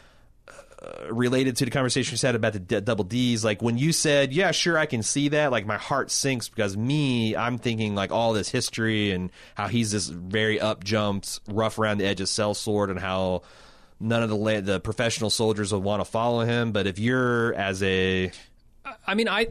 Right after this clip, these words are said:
Speaker 2: I think
Speaker 1: podcast guy is like, "Sure, yeah, that sounds good." Like, I feel like the double Ds will, like, say the same thing. They're like,
Speaker 2: I mean, he
Speaker 1: "Fuck it,
Speaker 2: might
Speaker 1: why
Speaker 2: be in a
Speaker 1: not?"
Speaker 2: Theon situation where nobody respects him, but I think he would probably
Speaker 1: I don't think Bronn would
Speaker 2: look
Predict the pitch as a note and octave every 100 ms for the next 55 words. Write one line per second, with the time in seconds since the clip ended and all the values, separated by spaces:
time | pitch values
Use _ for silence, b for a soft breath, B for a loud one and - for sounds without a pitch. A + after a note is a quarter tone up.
0 | - F3 D3+ D#3+ D#3+ B2 A2 - A#2 G#2
1 | G#2+ G#2 G2+ A2 - G3 F#3+ C3 A#2+ D#3+
2 | B2+ A#2 A2+ B2+ A#2 G2+ B2+ C3+ A2+ -
3 | G2+ G#2+ - A#2 A2+ G#2 G2 A2+ G2+ A2+
4 | A#2+ G#2 G2+ - - b - - A#2 A2
5 | - A2 G#2 A#2+ A2+ F#2 E2+ D#2+ - b
6 | b b - G#2 G3 G#3+ A#2 G#3 B3+ -
7 | - - E2 F#3 A#2+ A2 - A2 G#2+ A2+
8 | G#2+ A2 G2+ F2+ - - F#3 - G#2+ G#2+
9 | A2+ - C3+ A#2 b b b b b b
10 | _ _ - - D3+ D3+ B2+ C3 A#2 -
11 | B2 C3 B2+ A#2 A#2+ A#2 A2+ E3+ F3 C3
12 | C3 C3+ B2+ B2